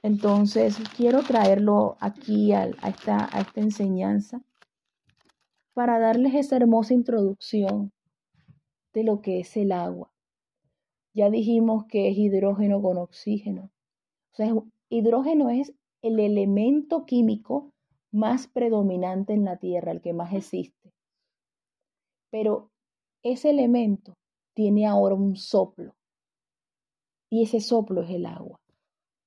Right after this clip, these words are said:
Es como la evidencia física de la vida en la Tierra.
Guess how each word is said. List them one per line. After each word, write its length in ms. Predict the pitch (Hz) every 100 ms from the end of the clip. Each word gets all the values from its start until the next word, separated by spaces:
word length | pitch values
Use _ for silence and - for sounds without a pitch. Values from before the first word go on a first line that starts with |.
| _ _ _ _ _ _ _ _ _ _ _
Es 120 | 202 -
como 580 | 262 254 247 220 - _ _ _ _ _ _ _
la 180 | 220 220
evidencia 760 | 208 214 202 214 240 247 247 214
física 760 | - 247 247 - 208 - 190 _ _ _ _ _ _ _ _
de 160 | 190 202
la 180 | 190 175
vida 300 | 202 220 202
en 120 | 190
la 160 | 175 175
Tierra. 480 | 175 175 170 185